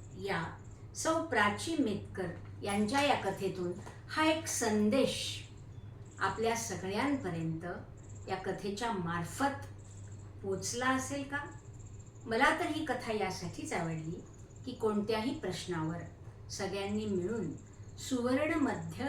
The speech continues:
काढता येतो, निश्चित काढता येतो आणि सगळा एकोपाही जपता येतो. तुम्हालाही ही जर कविता, ही कथा आवडली असेल तर रसिक जन हो, आमच्या मनस्पर्शी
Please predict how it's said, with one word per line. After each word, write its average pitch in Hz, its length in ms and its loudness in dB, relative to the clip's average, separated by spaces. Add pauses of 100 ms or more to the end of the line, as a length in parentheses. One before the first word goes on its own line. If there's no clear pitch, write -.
(140)
काढता 175 500 0
येतो, 180 440 -2
निश्चित 165 640 -4 (160)
काढता 160 340 -4
येतो 175 380 -6 (500)
आणि 190 180 2
सगळा 180 360 -2 (140)
एकोपाही 247 880 4 (420)
जपता 190 480 -2
येतो. - 260 -6 (460)
तुम्हालाही 320 500 10
ही 330 260 8
जर 311 240 2
कविता, 190 420 2
ही 196 160 -4
कथा 202 320 -2
आवडली 202 440 0
असेल - 380 -4 (640)
तर 285 120 6
रसिक 233 460 0
जन 165 260 0
हो, 160 300 -2 (380)
आमच्या 175 600 -2 (680)
मनस्पर्शी 240 1040 4